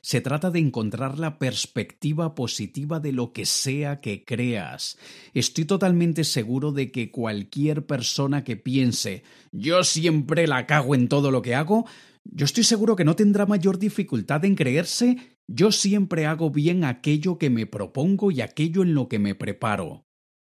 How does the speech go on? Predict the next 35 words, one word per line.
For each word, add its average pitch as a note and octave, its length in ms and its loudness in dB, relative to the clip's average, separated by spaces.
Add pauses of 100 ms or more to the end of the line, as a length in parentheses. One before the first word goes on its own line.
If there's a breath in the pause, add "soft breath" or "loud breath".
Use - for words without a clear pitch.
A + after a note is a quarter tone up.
(120)
¿O B2 140 0
estoy E3 340 -2
equivocado? F#2+ 720 -6 (800)
Todos A#3 360 2
somos F3+ 340 2
malos F3+ 520 0
en D3+ 100 2
aquello C3 380 -4
que C3 80 -2
no B2 180 -2
practicamos, D#3 800 -2 (180 loud breath)
pero A#2+ 280 2
eso F#3+ 180 0
no G3 140 4
nos G3 240 2
hace F3+ 240 -2
unos F#3 240 2
completos C3+ 640 0
inútiles D3+ 720 4
incapaces C3 920 0 (220 loud breath)
de G#2+ 100 0
hacer C3 300 -2
nada F3 240 -2
bien. B2+ 480 0 (280 soft breath)
Con E3+ 200 2
la C#3+ 160 0
práctica G#3+ 500 -2
diaria F#3 560 -2 (180 loud breath)
nos C#3+ 280 4
volvemos D3+ 580 0
buenos G#3+ 580 0 (140 loud breath)
en F3+ 240 0
lo E3+ 140 0
que E3 160 -2
queramos. F3+ 720 0